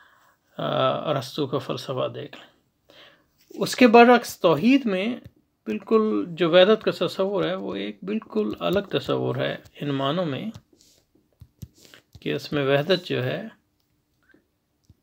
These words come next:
خالق کائنات کے وجود قدیم سے ابھرتی ہے، اور بنیادی جو تعلق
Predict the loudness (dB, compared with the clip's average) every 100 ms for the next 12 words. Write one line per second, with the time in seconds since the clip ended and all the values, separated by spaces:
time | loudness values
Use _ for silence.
0 | _ _ _ _ _ -18 -2 2 2 0
1 | -4 -6 -4 -4 -4 -6 -8 _ -20 _
2 | -20 -20 -20 -20 _ -20 _ _ _ -20
3 | -18 -18 -18 -20 -20 -18 -6 -4 -4 -6
4 | -6 -6 -6 -6 -8 -8 -10 -12 -10 -8
5 | -6 -8 -10 -18 -18 -20 _ _ _ _
6 | _ _ _ _ _ _ _ _ -20 _
7 | _ _ _ _ _ _ _ _ _ _
8 | -4 6 6 6 2 6 6 6 4 0
9 | 0 2 2 2 -2